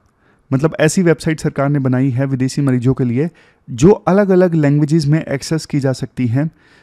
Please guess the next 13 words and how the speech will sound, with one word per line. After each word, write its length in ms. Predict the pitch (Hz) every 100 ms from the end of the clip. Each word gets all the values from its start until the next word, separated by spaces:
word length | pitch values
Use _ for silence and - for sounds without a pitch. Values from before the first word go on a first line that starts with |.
| _ 117
जैसे 240 | 131 165
देखो 400 | 147 - 147 147 - _ _ -
अरेबिक, 420 | 131 139 139 151
रशियन, 440 | 131 127 - 143 139
फ्रेंच, 480 | - 135 143 139 - _ _ _ _ _
इन 180 | 165 185
सब 220 | - 170 151
लैंग्वेजेस 520 | 131 123 120 120 107
में, 140 | 104 107 _ _ _ _ _ _ _ _ _ _ _ _ _ -
ताकि 240 | 160 202
मेडिकल 380 | 175 151 151 185
टूरिज्म 400 | 165 160 165 175
वाले 260 | 151 156